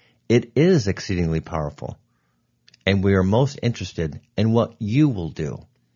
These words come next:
Will you choose to see the unseen things?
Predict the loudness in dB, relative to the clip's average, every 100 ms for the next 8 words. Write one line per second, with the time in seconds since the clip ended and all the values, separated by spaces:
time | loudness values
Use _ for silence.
0 | _ _ _ _ _ _ 2 4 4 0
1 | -2 -2 0 0 -4 -8 -10 -4 0 0
2 | 0 -4 0 0 0 -2 -2 -2 -4 -4
3 | -6 -6 -12 -20